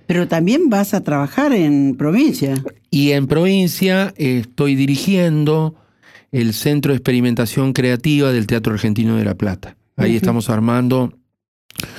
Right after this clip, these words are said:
Speaker 2: un festival de, de artes en cruce, que, en el que estamos trabajando, se llama Fronteras Invisibles, pero con el in entre paréntesis, ¿no?
Speaker 1: Ujú.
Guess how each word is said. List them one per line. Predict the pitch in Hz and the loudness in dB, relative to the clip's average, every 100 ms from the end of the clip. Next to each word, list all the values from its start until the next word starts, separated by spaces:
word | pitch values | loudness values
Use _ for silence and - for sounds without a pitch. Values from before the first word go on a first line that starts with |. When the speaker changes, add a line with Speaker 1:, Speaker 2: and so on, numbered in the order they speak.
| - - - - | -18 -18 -10 -2
Speaker 2:
un | 127 123 117 117 113 110 107 101 | 0 2 2 2 2 2 0 -2
festival | - - 107 120 139 160 160 165 143 | -2 -4 -2 0 2 2 0 0 -2
de, | 120 110 107 101 101 98 98 - | -2 0 0 0 0 -2 -4 -4
de | 117 117 | -2 0
artes | 127 123 123 | 0 -2 -2
en | 110 107 | -2 0
cruce, | 156 160 135 - 139 151 147 _ _ _ _ _ _ _ - | 0 0 0 -2 0 -2 -4 _ _ _ _ _ _ _ -4
que, | 107 107 120 | -2 0 0
en | 113 | 0
el | 107 | -2
que | 110 | -2
estamos | 120 123 | -2 -2
trabajando, | 127 120 110 127 131 127 120 117 101 | 0 -2 -2 -2 0 0 0 -2 -4
se | - 131 | -2 0
llama | 143 139 | 0 0
Fronteras | 131 131 156 165 - - | 0 0 2 0 -2 -2
Invisibles, | 175 160 156 139 - 123 110 110 | 0 2 2 0 0 0 0 -2
pero | 117 | -2
con | 120 123 | -2 -2
el | 135 | 0
in | 156 151 151 | -2 -2 -4
entre | 139 107 110 | -4 -4 -4
paréntesis, | 113 117 104 95 98 - | -4 -4 -4 -6 -8 -4
¿no? | 180 190 | 0 2
Speaker 1:
Ujú. | 208 180 | 2 0